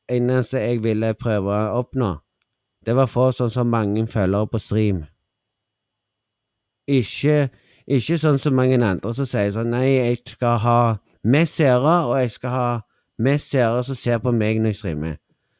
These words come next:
Det var ikke det som var tanken min. Tanken min var å se hvor mange som følte meg på Twitch.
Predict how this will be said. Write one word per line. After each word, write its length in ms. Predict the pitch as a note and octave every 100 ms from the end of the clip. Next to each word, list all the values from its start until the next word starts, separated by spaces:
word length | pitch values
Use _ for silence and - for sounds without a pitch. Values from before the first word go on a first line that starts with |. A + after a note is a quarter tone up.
| _ -
Det 80 | G#2+
var 140 | A#2
ikke 180 | C3+ A2
det 80 | A2+
som 140 | G#2 A2+
var 80 | G2+
tanken 260 | F2+ G2
min. 140 | G#2 G#2 _ _
Tanken 220 | A2 G2 A2
min 220 | A2+ G#2+
var 100 | G#2
å 60 |
se 160 | - G2+
hvor 160 | - A2
mange 380 | G#2 F#2 E2+ G2+
som 240 | - F#2+ G2 - _
følte 480 | - A2+ F#2+ C#2 -
meg 220 | G#2 F#2+ - -
på 140 | F2+ F2+ F2 _ _ _ _ _ _ _ _
Twitch. 540 | G2+ G#2+ - - -